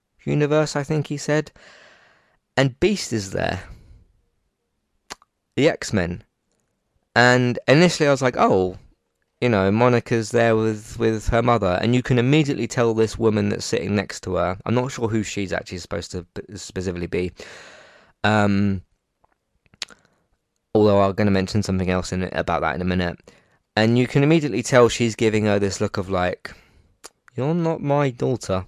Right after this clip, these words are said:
Like, she doesn't say it, but you can see, otherwise there would have been a joint reconciliation there of, like, "Oh my God, we finally found each other," and all this kind of stuff. Um, she's like, "Where am I?" She's all confused, isn't she?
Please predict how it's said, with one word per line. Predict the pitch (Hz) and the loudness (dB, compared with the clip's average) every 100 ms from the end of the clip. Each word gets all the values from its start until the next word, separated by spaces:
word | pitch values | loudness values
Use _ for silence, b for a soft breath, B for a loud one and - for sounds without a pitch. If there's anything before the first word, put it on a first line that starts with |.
| _ | _
Like, | 101 | -6
she | 104 | -2
doesn't | 151 131 | -2 -2
say | 104 - 113 92 | -4 0 2 2
it, | 87 | 0
but | 82 | -2
you | 104 | -4
can | - 104 | -4 -6
see, | - 110 104 101 98 - _ - | -2 -2 0 -2 -6 -10 _ -6
otherwise | - 117 110 104 98 | -2 4 6 4 2
there | 95 101 | 0 0
would | 101 | 0
have | |
been | 98 98 98 87 _ _ _ _ - - | 0 2 2 -2 _ _ _ _ -16 -6
a | 98 | -4
joint | 92 113 104 95 _ _ _ | 2 4 4 0 _ _ _
reconciliation | 95 85 101 - 95 92 87 - | -8 -6 -8 -6 -4 -2 -4 -4
there | 92 85 | -4 -4
of, | 82 | -2
like, | 82 | -2
"Oh | 101 | 0
my | 98 | -2
God, | 95 95 | -4 -6
we | 95 | -8
finally | - 101 95 | -4 -2 -2
found | 92 98 95 | -2 -4 -4
each | 92 | -4
other," | 104 95 | -6 -4
and | 92 | -4
all | 95 | -4
this | 98 | -4
kind | - 90 | -6 -8
of | |
stuff. | - - 85 - - B B B B B B B B B B - | -8 -8 -8 -12 -20 B B B B B B B B B B -2
Um, | 104 107 107 107 104 104 - _ _ _ _ _ 101 | 0 2 2 2 0 -2 -6 _ _ _ _ _ -8
she's | 101 | -4
like, | 95 87 | 0 2
"Where | 104 | 4
am | 110 107 | 4 4
I?" | 104 | 0
She's | 95 95 | -2 -2
all | 101 | -2
confused, | - 98 - 98 98 98 | -2 -4 -2 -2 -2 -4
isn't | 95 98 | -4 -4
she? | - 87 | -4 -6